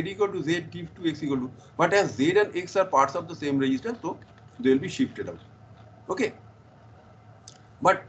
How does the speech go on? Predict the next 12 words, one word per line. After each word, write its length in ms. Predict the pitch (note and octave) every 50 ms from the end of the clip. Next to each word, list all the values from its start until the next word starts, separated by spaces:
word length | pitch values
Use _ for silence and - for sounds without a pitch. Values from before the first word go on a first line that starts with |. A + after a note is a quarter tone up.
| - C#3
the 140 | C3+ E3+
full 360 | - - - B3+ C#4+ D4 C4+ A#3
control 560 | - F#3 F3+ F3 E3 - A#3 B3 C4 A3+ -
will 260 | E3 F3 G3+ A3 A3 - - - _ - -
require 400 | C3+ B2+ C3+ C#3+ E3 F#3 G#3+ G#3 -
a 80 | -
multi, 420 | C3+ C3 B2+ B2 A2+ - A#3 E4 - - - - _ - _ _ _ -
what? 240 | - - - - - - _ - _ _ _ _ _ _ _ _ _ _ _ _
What 200 | - D#3+ F#3 F#3
do 80 | - A3+
you 60 | G#3+
require? 360 | F#3 G3 E3+ - D#3 A2+ -